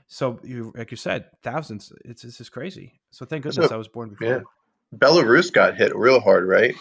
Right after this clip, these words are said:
Speaker 2: That, they kinda
Speaker 1: Real
Speaker 2: got
Speaker 1: hard.
Speaker 2: the worst of it.
Speaker 1: Real hard. Thyroid cancer, specifically in Belarus. Um, so Belarus is a, is a smaller nation that's kinda actually between Poland and Ukraine. Um, before the Chernobyl disaster, Dan, there was under one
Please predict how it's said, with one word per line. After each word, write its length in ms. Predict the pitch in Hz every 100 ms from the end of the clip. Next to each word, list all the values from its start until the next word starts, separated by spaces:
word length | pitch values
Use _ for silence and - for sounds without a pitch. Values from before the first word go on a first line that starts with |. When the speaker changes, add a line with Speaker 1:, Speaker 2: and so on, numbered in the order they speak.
| -
Speaker 2:
That, 180 | 113 -
they 120 | 117
kinda 220 | 110 107
Speaker 1:
Real 100 | 107
Speaker 2:
got 60 | 104
Speaker 1:
hard. 100 | 107
Speaker 2:
the 40 |
worst 260 | 101 110 -
of 120 | 120
it. 160 | 131 - _ _ _ _ _ _ _ _ _ _ -
Speaker 1:
Real 280 | 117 127
hard. 300 | 113 110 104 _ _ _ _ _ _ _
Thyroid 400 | - 156 180 175
cancer, 360 | 143 131 117 113
specifically 560 | - - - 147 139 117
in 60 |
Belarus. 480 | 117 113 110 110 - -
Um, 300 | 113 113 117
so 100 | -
Belarus 380 | 156 185 180 160
is 100 | 143
a, 140 | 139 123 120
is 120 | 117
a 60 |
smaller 320 | 117 139 127 123
nation 480 | 120 117 123 120 _ _
that's 320 | 117 117 -
kinda 240 | _ 151 151
actually 240 | 139 127
between 260 | 123 131 117
Poland 480 | - 131 127 120 -
and 200 | 120 117
Ukraine. 480 | 113 110 127 120 120 _ _ _ _ _ -
Um, 300 | 131 127 123
before 300 | 139 - 196
the 80 | 180
Chernobyl 420 | 180 156 156 151
disaster, 440 | 117 117 110 -
Dan, 300 | 110 110 110 - _ _ _ -
there 120 | 135
was 520 | 135 131 127 120 -
under 280 | 127 131 139
one 400 | 127 143 160 180